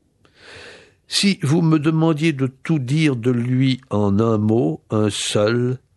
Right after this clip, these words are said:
je dirais : Jacob Kaplan était bon. Cet homme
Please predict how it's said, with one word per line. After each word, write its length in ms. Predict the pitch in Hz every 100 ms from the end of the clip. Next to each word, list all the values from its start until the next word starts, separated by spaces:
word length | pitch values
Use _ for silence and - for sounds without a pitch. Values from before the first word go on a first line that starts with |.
| _ _ _ _ -
je 240 | 90 101
dirais : 640 | 113 113 107 123 131 - _ _ _ _ _ _
Jacob 540 | - 87 117 - 117 - -
Kaplan 520 | 104 - 98 92 101 _ _ _ _ _ _ -
était 300 | 98 - 82
bon. 240 | 67 - - _ _ _ _ _ _ _ _ _ -
Cet 360 | - 107 -
homme 220 | 101 107